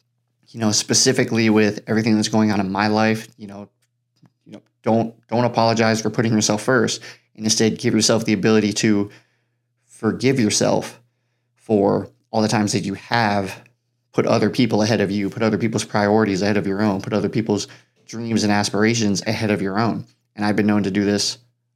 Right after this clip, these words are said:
on multiple occasions where, you know, I've wanted to do something and then, you know, things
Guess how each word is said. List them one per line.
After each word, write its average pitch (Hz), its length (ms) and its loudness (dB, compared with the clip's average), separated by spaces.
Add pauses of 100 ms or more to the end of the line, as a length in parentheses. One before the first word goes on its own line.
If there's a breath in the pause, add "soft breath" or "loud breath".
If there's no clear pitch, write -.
on 98 220 -6
multiple 117 400 -2
occasions - 580 -12 (640)
where, 110 480 0 (680 soft breath)
you 113 100 -14
know, 104 240 -2
I've 110 160 0
wanted 110 380 2
to 113 80 0
do 110 160 2
something 104 460 0
and 104 120 -4
then, 101 380 -2 (1120)
you 110 80 -18
know, 107 80 -12
things 117 360 0